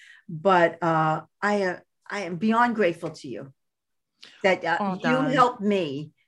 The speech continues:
Speaker 1: finally live one of my dreams, which was being
Speaker 2: Oh,
Speaker 1: able to
Speaker 2: love.
Speaker 1: do
Speaker 2: That
Speaker 1: this.
Speaker 2: makes me feel so, that, that just gave me goosebumps.
Speaker 1: Yeah.
Speaker 2: Uh, as you know, that's my indicator when I get the goosebumps.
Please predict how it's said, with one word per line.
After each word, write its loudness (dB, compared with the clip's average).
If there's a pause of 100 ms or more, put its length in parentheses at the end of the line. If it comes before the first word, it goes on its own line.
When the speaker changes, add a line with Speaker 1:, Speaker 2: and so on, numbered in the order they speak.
(720)
Speaker 1:
finally 0 (580)
live 2
one 0
of -4
my -4
dreams, -12 (680)
which -4
was -6
being 2
Speaker 2:
Oh, 2
Speaker 1:
able -4
to -6
Speaker 2:
love. -4
Speaker 1:
do -2
Speaker 2:
That 0
Speaker 1:
this. -4
Speaker 2:
makes -6
me -10
feel -10
so, -6 (120)
that, -2 (140)
that 0
just -6
gave 0
me -2
goosebumps. -6 (300)
Speaker 1:
Yeah. -6
Speaker 2:
Uh, 0 (140)
as 0
you 2
know, 6
that's 0
my 0
indicator 0
when -4
I -2
get -6
the -4
goosebumps. -6